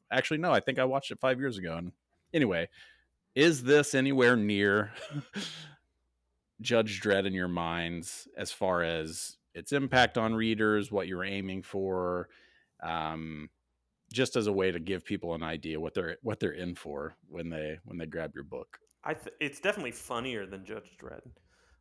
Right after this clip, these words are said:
Speaker 2: Like, Judge
Speaker 1: Yeah.
Speaker 2: Dredd, I, I, I didn't reach Judge Dredd until we started writing this. Uh, Matt and,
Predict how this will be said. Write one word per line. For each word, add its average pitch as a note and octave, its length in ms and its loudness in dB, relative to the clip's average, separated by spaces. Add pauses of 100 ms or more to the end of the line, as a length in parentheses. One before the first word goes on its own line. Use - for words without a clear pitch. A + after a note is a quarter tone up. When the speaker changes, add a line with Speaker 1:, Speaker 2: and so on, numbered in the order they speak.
Speaker 2:
Like, A2 320 -6
Judge C#3+ 220 2
Speaker 1:
Yeah. - 80 -2
Speaker 2:
Dredd, C#3+ 220 6
I, C3 340 2
I, A#2 680 0 (320)
I B2+ 280 2 (100)
didn't D#3+ 260 -4
reach C#3+ 360 -6
Judge D3 320 0
Dredd C#3+ 220 -4
until C3 280 -10
we A#2+ 100 -10
started A2+ 400 -2
writing G#2+ 380 0
this. D3 400 -6 (120)
Uh, G#2 420 2 (100)
Matt A2 300 2
and, G#2+ 400 -6